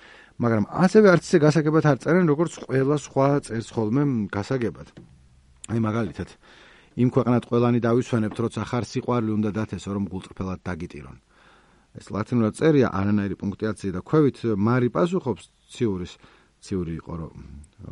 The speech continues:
ა, იმ ქვეყნად ყველანი დავისვენებთ, როცა ხარ სიყვარული უნდა დათესო, რომ გულწრფელად დაგიტირონ. პირველ ნაწილს ვეთანხმები, სიყვარული უნდა დათესო მართლაც და, მაგრამ იმიტომ არ ამგონია, რომ უნდა დათესო, რომ გულწრფელად დაგიტირონ, ამ კიდია, მე რომ მოკვდები, თუ გინდათ,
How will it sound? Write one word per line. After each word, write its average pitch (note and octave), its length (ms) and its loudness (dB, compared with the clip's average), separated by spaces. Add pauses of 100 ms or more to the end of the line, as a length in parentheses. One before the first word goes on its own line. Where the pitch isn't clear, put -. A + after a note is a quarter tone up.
(140)
ა, F2 140 -12 (120)
იმ G#2+ 200 -4
ქვეყნად G#2 320 -4
ყველანი G2+ 260 -2
დავისვენებთ, F2+ 560 -6
როცა F#2 240 -8
ხარ G#2 220 -6
სიყვარული G#2 420 -6
უნდა F#2 140 -6
დათესო, F#2+ 340 -8
რომ F#2 160 -6
გულწრფელად G2+ 520 -4
დაგიტირონ. G#2+ 480 -2 (340)
პირველ B3+ 320 4
ნაწილს F#3 320 4
ვეთანხმები, D3+ 500 2
სიყვარული D3+ 400 2
უნდა G#2+ 140 0
დათესო G2+ 340 -4
მართლაც D3 400 -2
და, A3 220 4
მაგრამ C3 320 -2
იმიტომ C#3+ 320 0
არ C#3+ 80 2
ამგონია, E3+ 320 0
რომ G#2+ 80 -2
უნდა F#2+ 120 -6
დათესო, F2+ 220 -8
რომ F2 80 -6
გულწრფელად F#2+ 480 -4
დაგიტირონ, G#2 580 0
ამ D#2+ 220 -8
კიდია, F2+ 400 -8
მე A2 120 0
რომ E2 100 -6
მოკვდები, D2 380 -10
თუ - 100 -18
გინდათ, C#2 240 -12